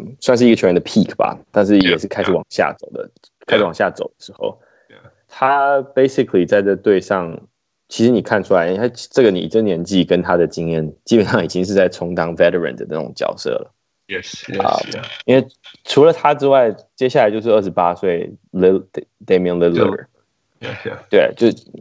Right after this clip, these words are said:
Speaker 1: 对啊，所以其实他三十，他，其实他存在队里已经并不是说指望他，像他刚过来的时候，大家在指望他的时候，OK，you gotta score, like, twenty points and then get, like, five,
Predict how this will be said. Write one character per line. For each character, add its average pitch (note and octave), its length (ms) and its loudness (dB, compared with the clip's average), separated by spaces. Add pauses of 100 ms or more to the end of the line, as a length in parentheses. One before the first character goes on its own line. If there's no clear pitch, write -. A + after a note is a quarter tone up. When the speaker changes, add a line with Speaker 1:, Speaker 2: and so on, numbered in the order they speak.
(260)
Speaker 1:
对 A2+ 100 4
啊， F2 120 2
所 A#2 120 2
以 A#2 60 4
其 A#2 60 -8
实 C3+ 100 4
他 D3 140 2
三 D3 240 -2
十， G2+ 280 -2
他， A#2+ 280 0 (280)
其 - 140 -10
实 G2+ 140 -6
他 A#2+ 200 0 (300)
存 - 180 -6
在 G#2 140 4
队 G2 220 2
里 E2 80 -4
已 E2+ 80 -6
经 F#2 180 -4
并 G2+ 160 0
不 D#2+ 80 -6
是 E2+ 140 -6
说 E2+ 420 4 (100)
指 F2+ 160 -4
望 G2 200 2
他， - 180 -2
像 F2+ 260 -4 (300)
他 - 160 -2
刚 G2+ 240 0
过 G2+ 160 2
来 G1+ 180 0
的 - 80 -6
时 - 120 -10
候， E2 80 -2
大 F#2+ 120 0
家 F2+ 120 4
在 F#2 120 -4
指 - 360 -12
望 E2 120 -2
他 D2 180 -2
的 D#2 60 -6
时 D2 120 0
候， C#2+ 60 6
OK，you - 920 -4
gotta F2+ 80 4
score, G2 400 2
like, E2 180 -2
twenty F2+ 240 -2
points - 680 -4
and E2 80 -8
then E2 120 0
get, E2+ 160 6
like, D2+ 220 -2 (220)
five, F#2 220 0